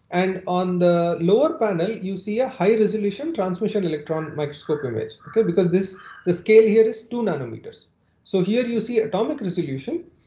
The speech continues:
and here you don't see atomic resolution, but you can see the, the shapes of these nanosheets. Now in Professor, uh, uh, Shiv Prasad's lab, they have a molecular beam epitaxy machine where you can take, uh, uh,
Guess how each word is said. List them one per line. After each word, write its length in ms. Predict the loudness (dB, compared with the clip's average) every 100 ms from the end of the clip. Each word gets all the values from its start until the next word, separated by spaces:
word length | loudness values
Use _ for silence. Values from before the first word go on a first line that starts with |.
| _ -2
and 220 | 0 2
here 160 | 2
you 140 | 2 4
don't 240 | 6 6
see 140 | 2 -2
atomic 340 | 0 -4 -6
resolution, 560 | -6 -2 -2 -2 0 2
but 140 | 2
you 80 | 2
can 180 | 0 0
see 260 | -2 -2
the, 420 | 0 2 0 -2 -6
the 140 | -6
shapes 440 | -4 0 0 -2 -12
of 240 | -8 -8 -4
these 300 | -4 -4 -8 _ _
nanosheets. 760 | -2 0 0 -2 -4 -6 -12 -20 -20 -20 -20 _ _ _ _ _
Now 240 | 2 2 2
in 220 | 0 0
Professor, 600 | 0 0 2 2 4 0
uh, 260 | 0 0
uh, 180 | -2 -4
Shiv 260 | -4 -4 -2
Prasad's 480 | -2 0 0 0 -2
lab, 400 | 0 0 -4 -12 _ _ 2
they 140 | 2
have 240 | 2 0 0
a 80 |
molecular 500 | 0 0 -2 0 0 0
beam 240 | 0 0
epitaxy 640 | 0 -2 -2 -4 -4 -6
machine 460 | -4 -6 -4 -6 -6 _ _
where 300 | 0 4 4
you 140 | 4 2
can 360 | 2 0 0
take, 420 | 2 0 0 -8 -2
uh, 60 |
uh, 840 | 2 2 0 -2 -4 -2 0 -2